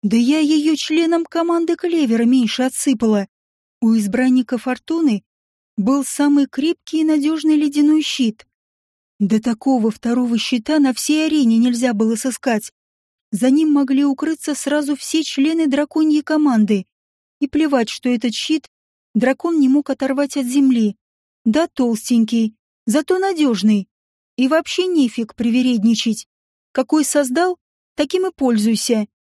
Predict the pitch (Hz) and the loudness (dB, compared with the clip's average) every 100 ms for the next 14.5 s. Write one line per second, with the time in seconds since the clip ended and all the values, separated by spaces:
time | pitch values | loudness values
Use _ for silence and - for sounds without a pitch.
0 | _ _ 214 208 254 - 311 - 294 269 | _ _ -2 0 0 -2 -2 -2 -2 0
1 | 220 214 247 208 _ _ _ _ - 208 | -2 -2 -4 -4 _ _ _ _ -4 0
2 | 262 - 349 311 339 - - 262 214 - | 0 0 -4 -4 -6 -6 -2 0 0 -4
3 | _ _ _ _ 254 190 240 226 247 214 | _ _ _ _ -6 0 0 0 0 0
4 | 262 - 240 247 247 226 226 269 294 285 | -2 0 0 2 2 0 -2 -2 0 2
5 | 302 - 294 285 240 202 214 196 _ _ | 2 0 -2 0 0 0 -2 -2 _ _
6 | _ _ - 339 359 - 349 339 320 320 | _ _ -4 -2 -2 -4 -2 -2 -2 -4
7 | 294 330 330 - 285 277 262 311 302 269 | -2 -4 -4 -2 -2 0 0 0 -2 0
8 | 277 285 285 285 294 302 302 294 - 220 | 0 0 0 0 0 2 2 0 -2 -2
9 | - _ _ _ _ - - 247 208 220 | -4 _ _ _ _ -20 -6 -2 -2 -2
10 | 247 220 277 277 269 262 226 214 190 _ | -2 0 0 0 0 2 2 0 -2 _
11 | _ _ _ _ 233 269 311 311 - 294 | _ _ _ _ 2 2 2 -2 -4 -4
12 | 240 214 196 - _ _ _ _ - 262 | 0 0 0 -6 _ _ _ _ -4 -2
13 | 240 214 240 247 262 254 240 247 240 - | 0 2 2 2 2 0 0 -2 -4 -4
14 | 302 294 - 233 202 | -4 -4 -4 -2 -2